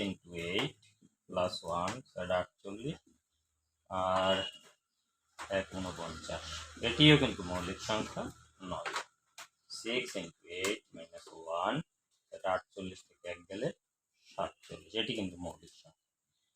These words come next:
এখন বিষয়টা আমাদের যেটা মনে রাখতে হবে, সিক্স plus or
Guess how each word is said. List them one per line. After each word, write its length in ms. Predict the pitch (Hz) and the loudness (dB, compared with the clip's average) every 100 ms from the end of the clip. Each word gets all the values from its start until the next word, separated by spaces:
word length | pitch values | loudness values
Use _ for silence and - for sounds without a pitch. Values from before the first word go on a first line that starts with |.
| - | 4
এখন 280 | 113 - 175 117 | 4 6 4 4
বিষয়টা 380 | 113 - 135 123 92 | 4 8 10 10 8
আমাদের 260 | 92 90 104 95 87 | 6 0 0 0 0
যেটা 180 | - 92 87 | 0 0 0
মনে 160 | 90 98 | 0 2
রাখতে 280 | 101 - 107 104 | 2 0 -2 0
হবে, 240 | 95 90 165 - _ _ | 2 4 2 0 _ _
সিক্স 280 | - 156 151 - | -2 2 2 0
plus 260 | 147 135 131 123 _ _ _ _ _ _ _ _ _ _ _ _ _ _ _ _ _ | 6 8 8 2 _ _ _ _ _ _ _ _ _ _ _ _ _ _ _ _ _
or 80 | 117 | 2